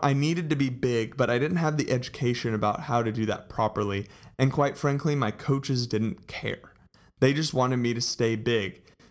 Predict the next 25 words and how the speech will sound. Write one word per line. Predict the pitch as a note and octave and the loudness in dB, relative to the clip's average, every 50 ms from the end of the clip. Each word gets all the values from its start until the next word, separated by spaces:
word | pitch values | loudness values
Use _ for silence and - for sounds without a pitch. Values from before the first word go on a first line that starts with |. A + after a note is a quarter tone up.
| _ | _
So | - - C#3+ C3 | 0 2 4 4
in | B2+ | 4
high | B2+ C#3+ B2+ C3+ | 2 2 2 2
school, | C3+ - - E3 D#3+ | 0 0 0 2 2
I | D3 C3+ | 2 2
weighed | B2+ B2 A#2+ A#2 A2+ - - - - | 2 2 2 0 0 -4 -8 -8 -4
three | - A#2 B2 B2 B2+ | 0 2 2 2 2
hundred | C3+ C#3 C3+ B2 A#2+ A2+ | 2 2 2 0 0 -2
pounds. | - C#3 A2 G2+ - - - - - - - _ _ _ _ _ _ _ _ _ _ _ _ _ _ _ _ _ _ _ _ _ _ _ _ _ _ - - - _ _ - | -2 -4 -6 -6 -6 -10 -14 -14 -16 -16 -18 _ _ _ _ _ _ _ _ _ _ _ _ _ _ _ _ _ _ _ _ _ _ _ _ _ _ -20 -20 -20 _ _ -2
And | A2+ A2+ A#2 A#2 B2+ C3+ D3+ E3 - - - _ - | 0 2 2 2 2 2 0 -2 -4 -6 -14 _ 0
it | C3 C#3+ C#3+ - | 0 0 2 2
paid | F3 E3 E3 E3 D3+ | 2 2 2 2 2
dividends | E3+ E3+ D#3+ F3 E3 F3 F3+ E3 D3 | 0 0 2 2 2 2 2 2 2
on | D#3 D3 | 0 0
the | D3 D3 | 0 0
football | C#3+ E3+ D#3+ D#3+ D#3 D3 C#3 C#3 | 0 0 0 0 0 0 0 0
field. | - B2 A2 G2 F#2+ - - - - _ _ _ _ _ _ _ _ - | 0 0 0 0 0 -4 -8 -12 -20 _ _ _ _ _ _ _ _ 0
I | - A#2 | 2 2
was, | A#2+ B2+ A#2+ - - - _ _ _ | 4 2 0 -2 -6 -12 _ _ _
I | - - B2+ | 0 2 2
was | B2 B2+ B2 | 2 0 -2
getting | A#2+ - C#3 C3 C#3 C3+ B2+ | 0 0 0 2 2 0 0
good | A#2+ C3 C3 C3 C3+ | 2 2 2 2 2
at | C#3 - - | 0 -2 0
football. | - C#3 - - C#3 C#3 C#3 D3 F3 F3+ - - | 0 -2 0 0 0 0 0 0 -2 -4 -8 -14